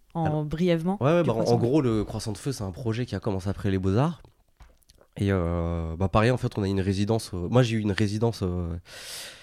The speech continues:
Speaker 2: à l'école nationale des, enfin, non, pas, c'est pas une école nationale, mais c'est le... la galerie Édouard Manet à
Speaker 1: Ouais.
Speaker 2: Gennevilliers.
Speaker 1: Mhm.
Speaker 2: Et en fait, euh, on avait ce, on avait un budget et on s'est dit, « Bah, putain, c'est dingue, on a un budget pour la première fois de notre vie, viens, on fait un film ensemble. »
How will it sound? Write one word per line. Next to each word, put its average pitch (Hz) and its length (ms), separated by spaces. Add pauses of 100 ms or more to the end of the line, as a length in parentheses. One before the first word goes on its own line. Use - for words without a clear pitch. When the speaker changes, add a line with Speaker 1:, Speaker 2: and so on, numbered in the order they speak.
(840)
Speaker 2:
à 101 100
l'école 101 240
nationale 101 320
des, 90 420
enfin, 90 160
non, 85 120
pas, - 160 (100)
c'est - 120
pas 92 80
une 87 60
école 90 160
nationale, 110 320
mais 101 100
c'est 95 120
le... 92 160
la 92 100
galerie 104 240
Édouard 95 200
Manet 95 180
à 101 40
Speaker 1:
Ouais. 92 60
Speaker 2:
Gennevilliers. 95 340
Speaker 1:
Mhm. 175 200 (360)
Speaker 2:
Et 101 80
en 95 60
fait, - 200
euh, 95 80
on 92 240
avait 104 200
ce, - 140
on 98 140
avait 101 200
un 117 80
budget 104 480
et 104 40
on 92 100
s'est - 140
dit, « 98 100
Bah, 90 200
putain, 113 160
c'est 101 140
dingue, 120 200
on 98 80
a 92 40
un 92 40
budget 104 240
pour 98 160
la 92 60
première 101 240
fois 110 100
de 101 60
notre 98 140
vie, 135 100
viens, 113 120
on 107 60
fait 110 120
un 104 80
film 110 180
ensemble. » 104 360